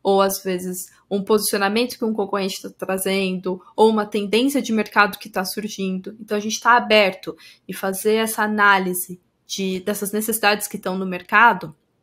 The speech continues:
versus olhar pra dentro de casa, entender as nossas necessidades. Se eu tenho uma necessidade que encontra com a outra, é nesse lugar que eu preciso investir. Porque,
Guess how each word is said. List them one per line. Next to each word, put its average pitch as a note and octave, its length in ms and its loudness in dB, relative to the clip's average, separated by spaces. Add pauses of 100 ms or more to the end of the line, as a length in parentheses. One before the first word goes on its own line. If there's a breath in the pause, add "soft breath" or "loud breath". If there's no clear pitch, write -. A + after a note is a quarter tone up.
(540)
versus F#3+ 540 2
olhar G#3 320 4
pra D4+ 100 2
dentro A3+ 280 -4
de G3+ 100 -8
casa, F#3 340 0
entender F#3+ 300 -4
as G3+ 160 0
nossas A3+ 380 2
necessidades. G3 800 -2 (420 loud breath)
Se - 100 -4
eu A3 60 4
tenho A#3 300 0
uma C#4+ 160 2
necessidade A3 500 -2
que - 80 -8
encontra A3+ 540 -2
com A3 120 -10
a E3 80 2
outra, G3 600 -2 (420 soft breath)
é G#3 80 0
nesse B3 460 2
lugar B3 320 2
que A#3+ 60 0
eu A#3+ 60 2
preciso A#3 380 -6
investir. A#3 680 -4 (360)
Porque, A3 560 0